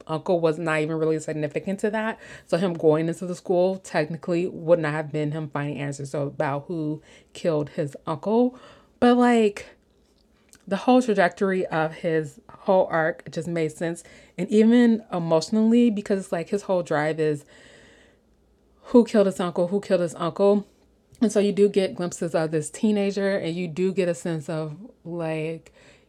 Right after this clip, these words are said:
he doesn't want to be the spy person, but he's going to be, and they say it a lot, um, in the beginning when he is, uh, before he ends up going into Point Blank, and when they do the whole, like, kidnapping scene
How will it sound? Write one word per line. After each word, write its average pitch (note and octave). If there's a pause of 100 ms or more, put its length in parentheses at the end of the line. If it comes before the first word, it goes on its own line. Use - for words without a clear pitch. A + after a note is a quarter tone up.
(120)
he F#3+
doesn't D#3
want C#3
to F#3+
be F#3+
the G3
spy F#3+
person, G3
but D3+
he's D3
going D#3+
to E3
be, D#3+
and D3
they F3
say G#3
it E3
a D3
lot, C#3 (200)
um, C#3+
in D#3
the D#3+
beginning D3+
when D3+
he D3
is, D3+
uh, - (1080)
before E3
he F3
ends D#3
up D#3
going D3+
into D3
Point D#3
Blank, D3+
and C#3+
when D3+
they D3
do D3+
the D3
whole, C#3+
like, C3+
kidnapping D3
scene C#3+